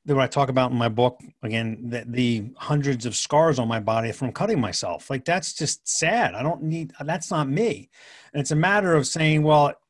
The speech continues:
if you're there, well, where did it come from?" And to face it. And to say, "Okay, let's look past that." Instead of blaming and wanna be angry at my stepfather,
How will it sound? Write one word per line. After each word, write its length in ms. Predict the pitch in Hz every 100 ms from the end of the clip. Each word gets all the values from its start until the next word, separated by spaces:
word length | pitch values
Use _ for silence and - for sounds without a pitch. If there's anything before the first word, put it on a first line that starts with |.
| _
if 220 | 156 -
you're 160 | 139
there, 680 | 131 156 220 185 123 120 120 _ _ _ _ _ _
well, 560 | - 156 143 147 135 131
where 280 | 147 139 185
did 80 | 190
it 100 | 170
come 260 | - 170 156
from?" 340 | 131 92 - _ _
And 180 | 147 139
to 100 | 143
face 480 | - - 175 180 -
it. 160 | 80 - _ _ -
And 160 | 139 131
to 80 |
say, 320 | - - 147 143
"Okay, 300 | 156 151 143
let's 220 | 160 -
look 280 | 170 160 -
past 400 | 165 170 160 -
that." 280 | 101 90 -
Instead 260 | 139 - 165
of 240 | 131 113
blaming 600 | 127 135 156 143 110 110
and 100 | 117
wanna 180 | 127 123
be 200 | 113 117
angry 500 | 123 139 156 127 117
at 100 | 117
my 160 | 127
stepfather, 960 | 120 - 147 151 - 131 113 110 117